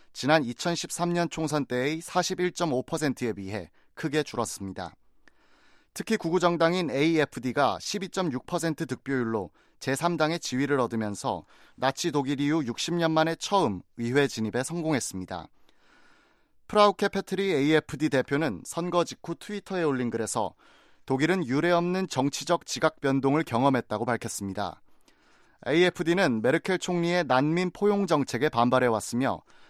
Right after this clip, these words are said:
반이슬람 정책 등을 주장하고 있습니다. 메르켈 총리는 극우 정당에 투표한 유권자들의 우려를 잘 살피겠다고 밝혔습니다. 에마뉘엘 마크롱 프랑스 대통령이 이끄는 집권 여당이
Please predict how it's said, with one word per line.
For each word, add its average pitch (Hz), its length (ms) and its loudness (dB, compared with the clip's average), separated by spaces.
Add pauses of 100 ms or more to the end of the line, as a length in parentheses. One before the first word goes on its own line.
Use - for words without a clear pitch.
(120)
반이슬람 156 640 4
정책 139 380 -2
등을 139 220 0
주장하고 123 440 2
있습니다. 92 560 -8 (880)
메르켈 165 340 2
총리는 180 500 0
극우 165 320 -4
정당에 160 400 4
투표한 160 460 0
유권자들의 117 800 0
우려를 123 420 0
잘 117 240 0
살피겠다고 117 720 -2
밝혔습니다. 92 640 -8 (2250)
에마뉘엘 190 440 6
마크롱 185 480 4
프랑스 214 360 0
대통령이 165 540 2
이끄는 156 300 2
집권 151 360 2
여당이 131 460 2